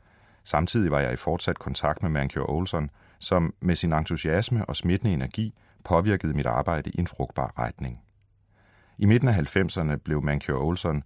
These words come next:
leder af et stort projekt i Verdensbanken, som skulle undersøge begrebet social kapital,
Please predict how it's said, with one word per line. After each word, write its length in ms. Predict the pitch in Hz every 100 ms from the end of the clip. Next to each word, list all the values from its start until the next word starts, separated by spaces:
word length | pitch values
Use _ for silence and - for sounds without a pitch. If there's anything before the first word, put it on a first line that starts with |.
| - -
leder 360 | 82 90 107
af 100 | 85
et 100 | 78
stort 240 | - 85 -
projekt 460 | - - 85 - -
i 80 |
Verdensbanken, 720 | 69 67 110 - 76 - 78 - - - -
som 160 | -
skulle 220 | 90 90 78
undersøge 420 | 90 104 98 82
begrebet 500 | 78 90 85 78 69 _
social 440 | - - - 101 76
kapital, 540 | - 73 - 87 76